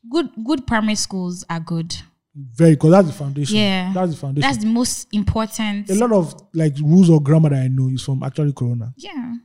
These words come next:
Speaker 2: Like, you see some people now, when they're writing, their I is not capitalized. That thing fucks my head up.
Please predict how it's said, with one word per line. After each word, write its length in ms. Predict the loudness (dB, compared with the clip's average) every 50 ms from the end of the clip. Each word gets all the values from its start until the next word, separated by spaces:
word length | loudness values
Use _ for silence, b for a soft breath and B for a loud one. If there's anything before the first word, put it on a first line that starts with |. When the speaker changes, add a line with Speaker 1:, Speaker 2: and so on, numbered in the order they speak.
| _ _
Speaker 2:
Like, 180 | -6 -6 0 0
you 80 | 4
see 100 | 6 6
some 180 | 8 8 6 8
people 240 | 6 4 4 4 2
now, 120 | 2 4
when 140 | 4 4 4
they're 100 | 4 4
writing, 380 | 4 4 2 2 0 -4 -4 -6 -8 _ _ _ -8
their 140 | -8 -8 -2
I 120 | 4 6 6
is 100 | 8 8
not 140 | 6 4
capitalized. 500 | 2 -2 -4 -2 -2 -2 -2 -2 -2 0
That 160 | 0 0 2 2
thing 100 | 2 0
fucks 380 | 2 0 -2 -2 -2 -2 0
my 140 | 0 0 0
head 260 | 0 -2 0 0 0
up. 160 | 0 -2 -4